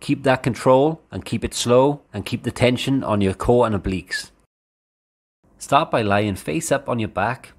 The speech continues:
and place your hands right along your sides of your butt to give your lower back some support. Engage your abs and lift both legs about six inches off the floor.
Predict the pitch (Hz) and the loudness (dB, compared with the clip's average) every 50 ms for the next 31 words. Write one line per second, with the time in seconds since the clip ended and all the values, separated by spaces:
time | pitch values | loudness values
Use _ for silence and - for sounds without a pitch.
0 | _ _ - 98 - - 113 117 113 - - 101 95 90 - 127 127 131 135 147 | _ _ -10 -10 0 2 2 2 2 0 0 2 2 2 2 2 2 2 2 -2
1 | 135 - - 120 117 120 120 113 113 113 107 104 98 - - 110 107 110 123 113 | -4 -4 -2 -2 -2 0 2 0 2 2 0 -2 -4 -2 -2 0 0 0 -2 -4
2 | - 110 98 95 95 80 - 92 95 95 - - _ _ _ - - - 113 113 | -4 -4 -2 -2 -4 -2 0 -2 -2 -2 -6 -16 _ _ _ -18 -4 -2 -2 -2
3 | 95 90 98 101 90 90 107 120 127 104 - 95 95 92 92 - - 104 90 - | -2 0 0 0 2 2 4 2 2 2 2 0 -2 -2 -2 -6 -10 -10 -10 -10
4 | 85 - - 90 87 78 - - - _ _ _ _ _ _ _ _ - 101 - | -10 -6 -4 -4 -4 -4 -8 -10 -18 _ _ _ _ _ _ _ _ -10 -4 0
5 | 123 131 147 139 175 160 - 113 110 117 110 110 107 104 107 104 - - 120 95 | 2 2 2 2 0 -2 0 2 2 0 0 0 -2 -2 -2 -4 -2 -2 -2 -2
6 | - - 110 107 107 107 95 - 98 92 95 92 - - - - - - 98 92 | -2 -2 -2 -2 -2 -2 -4 -6 -4 -4 -4 -4 -4 -8 -8 -8 -8 -10 -10 -8
7 | - 95 98 98 85 82 - - 95 87 82 78 - | -8 -6 -6 -6 -6 -6 -8 -6 -4 -4 -4 -4 -8